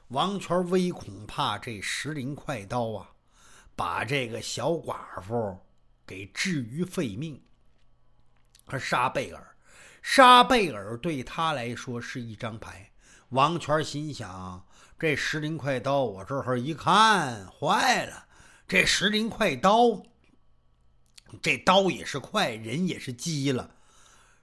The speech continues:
呃，是死要为好强儿报仇，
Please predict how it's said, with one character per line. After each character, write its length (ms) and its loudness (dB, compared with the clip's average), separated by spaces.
呃， 180 -6
是 720 2
死 400 2
要 140 0
为 320 -4
好 300 -10
强 280 -8
儿 100 -10
报 240 0
仇， 340 -12